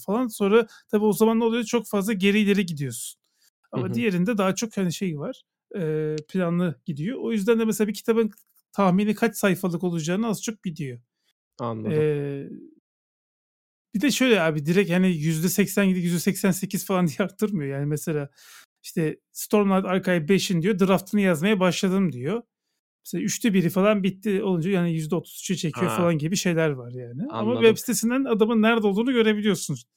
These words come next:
Speaker 2: Hı hı.
Speaker 1: şey olarak. Çok
Speaker 2: O
Speaker 1: acayip
Speaker 2: baya-,
Speaker 1: bir şey bu.
Speaker 2: o bayağı güzelmiş. Bir daha abi sen şimdi Stephen King'den bahsettin. Ben çok tamamen tesadüfi bir şekilde... e, John
Speaker 1: Hı hı.
Speaker 2: Gruber'in, e, yeni podcast bölümünü dinliyordum.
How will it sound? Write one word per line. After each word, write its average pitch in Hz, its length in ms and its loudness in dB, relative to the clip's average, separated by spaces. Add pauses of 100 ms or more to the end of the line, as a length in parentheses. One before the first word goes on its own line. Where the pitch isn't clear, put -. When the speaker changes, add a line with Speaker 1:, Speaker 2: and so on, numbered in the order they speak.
(200)
Speaker 2:
Hı 135 60 -6
hı. 120 60 -2
Speaker 1:
şey 156 180 0
olarak. 127 440 -4 (120)
Çok 175 220 -2
Speaker 2:
O - 40 -2
Speaker 1:
acayip 156 200 2
Speaker 2:
baya-, 147 160 6
Speaker 1:
bir 139 40 2
şey 127 160 -6
bu. 117 180 -10 (100)
Speaker 2:
o 127 180 -8
bayağı 151 280 6
güzelmiş. 151 580 0
Bir 139 100 -6
daha 147 120 6
abi 170 100 0
sen 147 200 0
şimdi 143 200 -6
Stephen 147 340 -4
King'den 147 460 -4
bahsettin. 147 640 -6
Ben 143 300 0 (100)
çok - 300 -4
tamamen 147 440 2
tesadüfi 135 600 0
bir 151 60 -6
şekilde... 113 440 -6 (260)
e, 117 240 0 (560)
John 135 120 6
Speaker 1:
Hı 131 40 2
hı. - 40 0
Speaker 2:
Gruber'in, 143 720 2
e, 123 80 0 (240)
yeni 135 420 2 (380)
podcast - 460 -2
bölümünü 131 400 2
dinliyordum. 113 560 -4